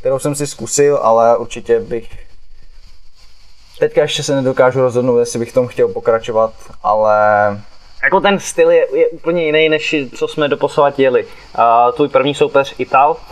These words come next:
Speaker 2: na to byl připravený, bylo vidět, že, že tohle co trénoval, měl ruce dole v takovém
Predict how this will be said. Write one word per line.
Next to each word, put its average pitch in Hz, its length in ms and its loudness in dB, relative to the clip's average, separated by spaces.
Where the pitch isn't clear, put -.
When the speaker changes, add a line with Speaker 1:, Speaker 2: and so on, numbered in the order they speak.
Speaker 2:
na 117 60 -8
to - 100 -6
byl 131 120 -2
připravený, 135 520 0
bylo 123 160 2
vidět, 123 260 0
že, 127 240 2
že 113 140 -10
tohle 120 180 -2
co - 140 -16
trénoval, 127 580 2
měl 127 260 2
ruce 127 220 0
dole 120 220 4
v - 60 -14
takovém 127 400 0